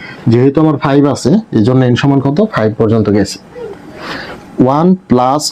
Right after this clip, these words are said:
ওয়াই হোল পাওয়ার ফাইভ, এটাকে যদি বলে প্রশ্ন যে ওয়ান প্লাস ওয়াই হোল পাওয়ার ফাইভ কে প্যাসকেলের ত্রিভুজের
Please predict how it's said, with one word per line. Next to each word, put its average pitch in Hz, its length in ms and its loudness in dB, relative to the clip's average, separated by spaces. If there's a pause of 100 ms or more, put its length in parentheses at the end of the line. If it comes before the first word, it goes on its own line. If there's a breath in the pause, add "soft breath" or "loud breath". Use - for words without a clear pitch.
(120)
ওয়াই 120 200 0 (160)
হোল 113 200 0 (120)
পাওয়ার 120 200 0 (160)
ফাইভ, 95 240 -2 (760)
এটাকে 147 240 -2 (100)
যদি 143 160 2 (140)
বলে 98 220 2 (400)
প্রশ্ন 123 280 0 (160)
যে 113 120 2
ওয়ান 120 240 0
প্লাস 131 220 0 (260)
ওয়াই 117 300 2
হোল 117 200 0
পাওয়ার 120 220 0
ফাইভ 113 160 0 (100)
কে 139 100 2 (560 loud breath)
প্যাসকেলের 117 600 0
ত্রিভুজের 120 380 0